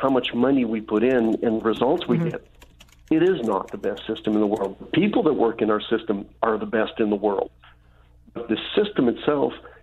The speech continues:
Speaker 1: needs some improvements. And that means it's, it doesn't have to be a wholesale change. It, sometimes it's constant, uh, incremental improvements that are required.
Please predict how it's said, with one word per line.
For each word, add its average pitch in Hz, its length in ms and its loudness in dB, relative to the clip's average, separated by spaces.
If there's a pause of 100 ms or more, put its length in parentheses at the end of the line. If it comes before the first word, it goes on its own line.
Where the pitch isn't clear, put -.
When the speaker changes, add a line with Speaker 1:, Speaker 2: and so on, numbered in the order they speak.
(160)
Speaker 1:
needs 131 380 4
some 110 120 -2
improvements. - 680 -2 (120)
And 120 160 4
that 135 180 2
means 131 240 4 (300)
it's, - 140 -4 (140)
it - 120 0
doesn't 185 180 2
have 220 180 2
to 131 60 -8
be 117 320 0 (300)
a - 60 -10
wholesale 139 540 -2
change. 113 500 0
It, 101 160 -2 (120)
sometimes 117 440 2
it's 107 140 -4 (100)
constant, 147 560 -2 (540)
uh, 233 180 0 (100)
incremental 127 640 2
improvements 127 600 0
that 101 100 -2
are 98 100 0
required. - 600 0